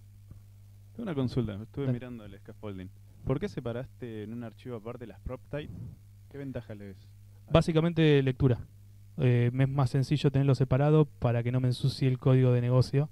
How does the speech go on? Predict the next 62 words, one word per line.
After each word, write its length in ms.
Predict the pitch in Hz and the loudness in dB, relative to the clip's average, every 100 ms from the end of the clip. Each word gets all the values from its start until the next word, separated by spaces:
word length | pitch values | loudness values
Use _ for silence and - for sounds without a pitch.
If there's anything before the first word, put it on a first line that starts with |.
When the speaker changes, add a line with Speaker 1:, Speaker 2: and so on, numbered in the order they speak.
| - - - - | -12 -20 -14 -8
Speaker 2:
Y 40 | |
si 60 | 117 | 0
yo 140 | 131 | 2
quiero, 240 | 131 127 139 | 4 4 4
ya 180 | 127 135 | 2 2
las 340 | 143 131 110 - | 2 0 -4 -4
prop 140 | 151 139 | 2 2
types 120 | 135 | 2
están 140 | 110 135 | -2 -4
estabilizadas, 500 | 127 123 117 143 117 | -2 -2 0 -2 -2
cosa 200 | - 113 | -6 -6
que 80 | |
sucede 300 | 117 117 127 | -8 -6 -2
al 80 | 120 | -2
principio 580 | 123 120 131 127 120 113 | -4 -4 -2 0 0 -2
cuando 260 | 117 113 113 | -6 -8 -8
ya 160 | 123 | -8
tenés 220 | 120 120 123 | -6 -6 -2
algo 160 | 120 | 0
bien 160 | 120 127 | 0 0
maduro, 380 | 127 143 147 156 - - - - | 2 6 6 4 -4 -20 -20 -8
no 120 | 127 131 | -4 0
tengo 240 | 143 135 | 0 0
que 100 | 127 | -2
tener 180 | 123 131 | 0 0
el 60 | |
prop 200 | 127 123 | 2 2
type 280 | - 127 127 | 2 0 2
ahí 160 | 120 127 | 0 0
en 40 | 123 | -2
el, 420 | 123 117 117 120 | -4 -8 -8 -8
que 100 | 123 | -2
tengo 140 | 127 | -2
que 100 | 117 | -4
sk-, 160 | - - | -12 -12
skipearlo. 520 | - - 127 117 110 - - - | -6 0 0 0 -8 -12 -20 -8
Básicamente 320 | 117 110 113 | -4 -2 -2
lo 60 | 110 | -2
saco 220 | 143 160 | 0 0
afuera, 360 | 143 202 202 202 - - - - | 2 2 2 0 -8 -20 -20 -8
sigo 300 | 147 139 123 | -2 0 0
la, 220 | 117 117 | 0 -2
la 120 | 117 | -2
idea 160 | 127 123 | 0 0
de 80 | 120 | -2
que 80 | |
cada 300 | 117 127 123 | -2 0 0
archivo 280 | 120 - 127 | -2 -2 -2
tiene 120 | 123 | 0
su 80 | 127 | -2
responsabilidad, 640 | 123 131 120 120 143 180 - - | -4 -4 -2 0 2 2 -2 -14
en 60 | - | -8
este 120 | 120 | -4
caso 200 | 117 120 | -2 -2
definir 180 | 120 120 | -2 -2
las 80 | |
prop 140 | 123 123 | 0 0
types 240 | 135 135 | -2 -2
y 40 | 131 | -4
ponerlas 280 | 127 123 - | -6 -4 -4
para 140 | 127 | -2
afuera. 300 | 139 170 185 | 0 0 0